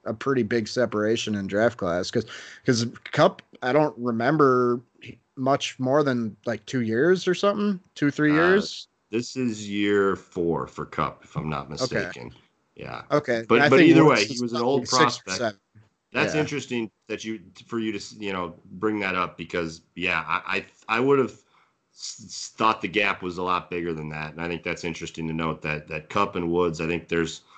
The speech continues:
Speaker 2: you know, maybe a value chasm or an idea that, that one's young and one's old, and that is not the case. They are both getting up there awfully quick. And we've talked about Jared Goff not being super success-, successful. Uh, number one, give us your number one.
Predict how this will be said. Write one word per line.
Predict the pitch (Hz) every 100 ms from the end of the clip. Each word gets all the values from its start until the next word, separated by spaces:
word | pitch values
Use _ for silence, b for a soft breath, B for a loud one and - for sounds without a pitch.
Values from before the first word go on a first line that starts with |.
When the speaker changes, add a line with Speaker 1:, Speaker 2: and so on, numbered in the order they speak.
| b b
Speaker 2:
you | 92
know, | 87 80 78
maybe | - 101 107
a |
value | 87 98 98 95
chasm | 87 92 92 85 87
or | 82 82
an | 82 87
idea | 90 85 90 87
that, | 85 80 -
that | 80 78 78
one's | 90 95 90 85
young | 87 87
and | 85 82
one's | 85 80
old, | 82 80 76
and | 73
that | 76 76
is | 76
not | 80 78
the | 80
case. | 85 80 78
They | 87
are | 85
both | 76 85 80 80
getting | 82 80 78 78 90
up | 82 -
there | 80 78
awfully | 80 - 80
quick. | - 90 82 - b b -
And | 85
we've | 82
talked | 85 78 80
about | 78 73
Jared | 85 78 71
Goff | 73 73 -
not | 73 73
being | 78 73 71
super | - 85 80
success-, | 80 82 80 - -
successful. | - 82 90 82 - 78 73 B B B
Uh, | 95 92 87 -
number | 143 156
one, | 139 101 76 80 _
give | 113 117
us | 110
your | 104
number | 98 90
one. | 78 71